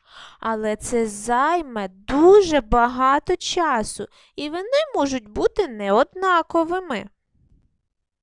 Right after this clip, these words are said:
А що, якби у нас був спеціальний інструмент,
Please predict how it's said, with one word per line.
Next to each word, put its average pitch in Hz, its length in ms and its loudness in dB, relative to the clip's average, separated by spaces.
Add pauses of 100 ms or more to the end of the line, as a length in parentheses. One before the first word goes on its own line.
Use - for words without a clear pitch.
(1500)
А 262 140 4
що, - 280 2 (160)
якби 320 460 -4 (100)
у 240 280 -4
нас 302 580 -6
був 302 340 -4
спеціальний 285 880 -4
інструмент, 311 760 -4